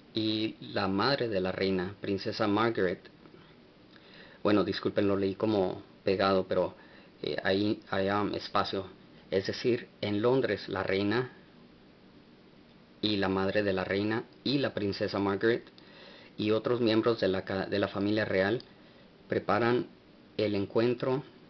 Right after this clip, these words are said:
o la cita con el emperador, eh, más tardar en la estación Victoria. Continúa dic-, continu-, a ver, disculpen, continúa diciendo, aquí el señor Winston Churchill,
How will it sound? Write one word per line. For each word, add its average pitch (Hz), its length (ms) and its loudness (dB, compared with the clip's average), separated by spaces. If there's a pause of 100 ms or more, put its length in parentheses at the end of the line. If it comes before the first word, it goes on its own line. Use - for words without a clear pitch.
(180)
o 101 100 -2
la 95 120 0
cita - 340 -4
con 123 180 0
el 104 80 -2
emperador, 98 520 2 (640)
eh, - 200 -6 (100)
más 101 260 -2
tardar 104 420 0 (680)
en 98 500 0 (160)
la 98 140 -4
estación 104 460 -4
Victoria. 101 520 -2 (1300)
Continúa 101 460 0
dic-, 98 260 -2 (100)
continu-, 110 440 0 (540)
a 98 80 -2
ver, 92 300 -4
disculpen, 98 520 -4
continúa 110 640 -2
diciendo, 104 560 -4 (560)
aquí 131 500 0
el 113 120 2
señor 110 360 2
Winston 117 420 0
Churchill, 139 540 0